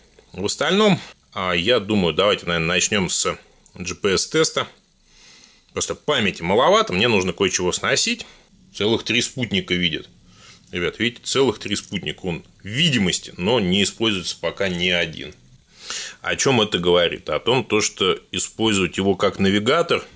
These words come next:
большой вопрос, получится или нет. Давайте еще раз G P S-тест. Ну, блин, ребят, G P S заработал. <laughs> Не работал, не работал, бах, заработал. Ну, заработал достаточно простенько, да, то есть у нас,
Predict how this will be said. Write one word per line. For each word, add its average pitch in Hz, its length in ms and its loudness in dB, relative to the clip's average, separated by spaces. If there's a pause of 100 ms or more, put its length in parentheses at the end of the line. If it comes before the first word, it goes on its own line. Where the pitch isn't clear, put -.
(380)
большой 92 500 0
вопрос, 87 440 2
получится 90 600 0
или 82 160 0
нет. 80 360 -2
Давайте 82 300 -2
еще 80 240 -4
раз 78 100 -4
G 87 140 -10
P 90 200 -2
S-тест. - 520 -2 (800)
Ну, 92 200 -6
блин, 98 640 2
ребят, 107 440 2
G 117 180 -2
P 180 220 6
S 95 80 2
заработал. 95 680 0
<laughs> - 60 -8 (1080)
Не 107 240 0
работал, 165 360 4
не 151 80 6
работал, 165 380 6
бах, 131 340 0 (100)
заработал. 101 580 0 (240)
Ну, 120 160 0
заработал 107 440 2
достаточно 113 500 2
простенько, 190 580 2
да, 120 160 4
то 82 140 -6
есть - 180 -2
у - 20 -4
нас, 87 320 0